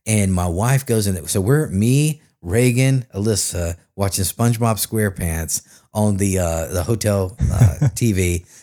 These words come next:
Speaker 1: And my wife comes out of the bathroom, is just staring at me.
Speaker 2: <laughs>
Speaker 1: And I'm like, "Well, I've only seen that look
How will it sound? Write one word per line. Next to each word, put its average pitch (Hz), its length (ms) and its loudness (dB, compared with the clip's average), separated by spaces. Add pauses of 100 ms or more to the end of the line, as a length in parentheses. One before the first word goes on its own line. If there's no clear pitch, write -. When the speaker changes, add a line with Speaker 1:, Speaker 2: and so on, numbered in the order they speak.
(140)
Speaker 1:
And 107 120 0
my 92 100 2
wife 135 400 0
comes 117 220 0
out 113 120 0
of 98 60 0
the 95 60 -2
bathroom, 104 460 -2
is 82 120 -2
just 92 160 -2
staring 80 480 -4
at - 140 -10
me. - 260 -12
Speaker 2:
<laughs> - 60 -4 (760)
Speaker 1:
And 98 100 -2
I'm 98 160 0
like, 85 320 -8 (100)
"Well, 87 460 -8 (640)
I've 87 200 -6
only 90 180 -2
seen 95 180 -2
that 82 200 -6
look - 320 -12